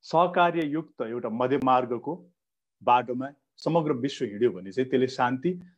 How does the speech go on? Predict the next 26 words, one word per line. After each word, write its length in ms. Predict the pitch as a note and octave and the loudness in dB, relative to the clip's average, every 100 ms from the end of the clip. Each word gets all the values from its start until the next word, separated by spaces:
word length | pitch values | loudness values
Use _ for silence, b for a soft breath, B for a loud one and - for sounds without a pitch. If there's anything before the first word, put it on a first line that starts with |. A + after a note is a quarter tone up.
| _ _ | _ _
समृद्धि 680 | - C3+ C3+ C3+ A#2+ C#3+ F3 F3+ - _ - | 2 4 6 4 6 2 0 -4 -18 _ -2
र 160 | A#2+ B2 | 2 2
सह 360 | - D3 C3+ | 4 2 4
अस्तित्वलाई 460 | C3 - A#2+ A#2 A2 | 0 -4 -12 -10 -10
स्वीकार 400 | - A#2+ A#2+ A2+ | -8 -6 -4 -4
गर्छ 320 | G2+ G#2+ - | -6 -12 -12
भनेर 300 | A2 F#2 F#2 F#2+ | -14 -14 -14 -12
मैले 180 | G2+ F#2+ | -10 -10
देख्न, 380 | G2+ - G2+ - - | -10 -12 -18 -18 -8
देख्न 440 | G#2+ A2+ - A2+ | 2 2 2 -8
थालेको 420 | A2 - G#2+ G#2 G#2 | -6 -2 -2 -2 -6
छु। 300 | - D3+ - _ _ _ _ _ _ - | -4 -6 -8 _ _ _ _ _ _ 0
यति 140 | D3 E3+ | 4 6
नै 100 | C#3+ | 6
भन्न 200 | G#2+ G2 | 4 -2
चाहन्छु 480 | G2+ G2 G2+ - | -4 -4 -6 -6
विराटजी। 500 | G2+ F#2 G#2+ G2+ A2 | -6 -4 -2 0 2
आशावादी 480 | C#3+ C3 D#3 C#3 C3+ | 2 4 6 4 4
हुँदाखेरि 560 | A#2+ A2+ B2 D3+ F3 b b - | 0 -6 -8 -6 -6 b b -2
सम्भावना 520 | C#3+ C3 A#2+ A#2+ A#2+ | 2 4 2 2 -4
धेरै 340 | F#2+ A#2+ A#2+ | -4 0 0
नै 140 | A#2+ A2 | -2 -6
छ, 120 | A#2 G#2 - _ | -10 -12 -14 _
किनकि 220 | C#3+ C3+ B2+ | 0 2 2
हामीले 200 | A2 B2+ | 2 0
विगतबाट 500 | B2+ D#3 C#3+ D3 | 4 2 4 4